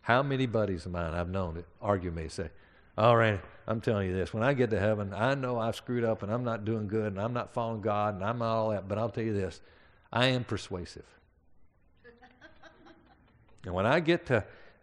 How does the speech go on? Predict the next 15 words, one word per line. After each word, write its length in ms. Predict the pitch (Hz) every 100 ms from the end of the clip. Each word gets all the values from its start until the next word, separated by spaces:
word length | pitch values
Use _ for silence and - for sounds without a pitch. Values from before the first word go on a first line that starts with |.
| -
uh, 100 | 95
when 100 | 113
I 120 | 165
meet 240 | 180 156
God, 260 | 143 147 147
if 80 | 98
there 200 | 139 170
is 100 | 127
a 40 |
God 380 | 110 123 139 147
and 80 | 107
I 80 | 143
meet 220 | 139 135
that 200 | 127 120
God, 300 | 120 131